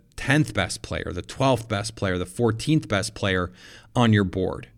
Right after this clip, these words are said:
That's when you move up. And it might not have to be even that big. You know, Seattle has moved out of their initial first-round <laughs> draft slot for eight straight years. And the last two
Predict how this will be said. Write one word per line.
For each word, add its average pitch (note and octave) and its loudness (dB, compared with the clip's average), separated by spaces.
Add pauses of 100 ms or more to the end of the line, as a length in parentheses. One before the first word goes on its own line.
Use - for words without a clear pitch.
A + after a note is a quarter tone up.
(520)
That's D3+ 2 (200)
when A#2 6
you G#2 8
move G2 0
up. - -6 (600)
And E3 6
it F#3 4
might E3+ 6
not E3+ 4
have D#3 2
to C#3+ -2
be D3+ 6
even D3+ 2
that A#2+ 2
big. C#3 2 (600)
You C3+ 6
know, C#3+ 6
Seattle D3 4 (260)
has C3+ 2
moved C#3 10
out C#3+ 4
of B2+ 4
their B2 6
initial E3 6
first-round D3 4
<laughs> - -2
draft B2+ 4
slot G2 0 (520)
for A#2 -4
eight C#3 6
straight B2+ 2
years. - -4 (1040)
And A#2+ 6
the A2+ 4
last D3+ 2
two A3+ 4